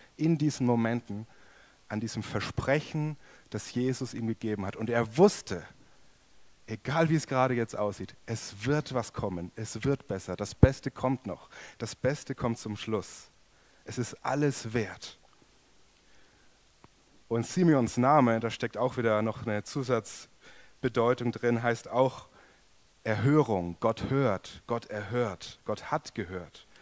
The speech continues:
Und ich glaub, das hat so seine tiefste Identität wirklich ausgemacht. Er hat einen lebendigen Gott,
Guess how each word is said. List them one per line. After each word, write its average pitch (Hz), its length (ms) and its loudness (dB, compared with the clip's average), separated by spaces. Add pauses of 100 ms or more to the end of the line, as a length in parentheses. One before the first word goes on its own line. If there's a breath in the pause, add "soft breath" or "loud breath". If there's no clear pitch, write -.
(440 loud breath)
Und 117 120 -2
ich 110 80 -4
glaub, 123 200 2
das 143 200 -4
hat 135 120 -4
so 131 100 0
seine 113 240 2
tiefste - 400 -2
Identität 113 600 -2
wirklich 110 300 -4
ausgemacht. 85 720 -8 (640 soft breath)
Er 104 120 -6
hat 113 140 -2
einen 104 180 -2
lebendigen 123 600 4
Gott, 98 460 0